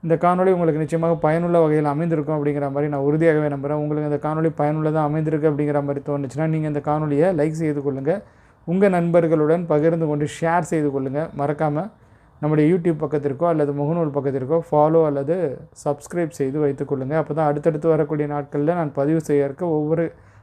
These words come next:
புதிய காணொளிக்குமே உங்களுக்கு உடனுக்குடன் நோட்டிஃபிகேஷன்ஸ் வந்து, அது விரைவாக பலன் வழங்க அனைத்து விதமான வாய்ப்புகளையும்,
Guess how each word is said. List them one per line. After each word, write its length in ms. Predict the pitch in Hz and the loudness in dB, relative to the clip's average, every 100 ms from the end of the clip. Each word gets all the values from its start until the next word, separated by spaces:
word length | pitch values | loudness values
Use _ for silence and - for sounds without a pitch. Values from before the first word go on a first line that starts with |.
| - - | -20 -4
புதிய 260 | 170 190 | 2 4
காணொளிக்குமே 680 | 190 160 147 143 143 147 - - _ _ _ _ - - | 4 2 0 -4 -4 -8 -8 -16 _ _ _ _ -20 -8
உங்களுக்கு 360 | 160 196 220 196 | 2 6 6 6
உடனுக்குடன் 480 | 185 180 170 170 170 | 2 0 0 0 0
நோட்டிஃபிகேஷன்ஸ் 640 | 165 160 156 156 156 147 | 0 -2 -2 -2 -4 -6
வந்து, 340 | 147 143 180 196 | -4 0 2 4
அது 140 | 160 | 4
விரைவாக 580 | 151 165 165 160 156 185 | 4 4 4 2 4 2
பலன் 360 | 175 147 170 | 2 0 0
வழங்க 500 | 170 156 151 156 208 - - - - - | 0 0 0 0 0 -4 -20 -20 -20 -4
அனைத்து 320 | 151 196 185 | 0 2 2
விதமான 460 | 175 170 160 175 180 | 2 2 2 2 2
வாய்ப்புகளையும், 720 | 156 170 160 160 160 190 | 2 2 2 0 0 -2